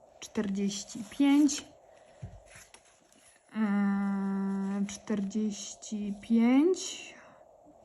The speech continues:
dobrze mówiłam, czterdzieści pięć, e, czterdzieści pięć i pięćdziesiąt mamy dziewięćdziesiąt pięć, sto, sto dziesięć złotych.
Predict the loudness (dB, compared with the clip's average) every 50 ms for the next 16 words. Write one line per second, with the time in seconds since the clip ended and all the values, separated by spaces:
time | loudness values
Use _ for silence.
0 | -12 -8 -8 -8 -6 -6 -8 -8 -8 -10 -12 -12 -10 -8 -8 -6 -4 -4 -6 -6
1 | -6 -8 -8 -6 -4 -4 -4 -6 -8 -10 -10 -6 -4 -4 -2 -2 -2 -2 -4 -4
2 | -6 -6 -4 -2 -2 -2 -2 -4 -4 -6 -6 -6 -4 -2 0 0 0 -2 -6 -6
3 | -6 -6 -4 -4 -2 0 2 6 8 8 8 8 8 6 6 4 4 4 4 4
4 | 4 4 4 4 4 4 4 6 6 6 4 4 2 4 4 6 6 4 4 0
5 | -4 -16 -20 -20 -20 -20 -20 -20 -18 -20 -20 -20 -12 -6 -4 -4 0 6 8 8
6 | 8 8 6 2 -4 -12 -20 -20 -20 _ -20 -20 -20 -20 _ -20 -20 -20 -20 -20
7 | _ _ _ _ _ _ _ _ _ -20 _ _ _ -14 -12 -2 4 6 8 8
8 | 8 8 6 4 4 2 2 2 2 4 4 4 2 2 -2 -6 -8 -10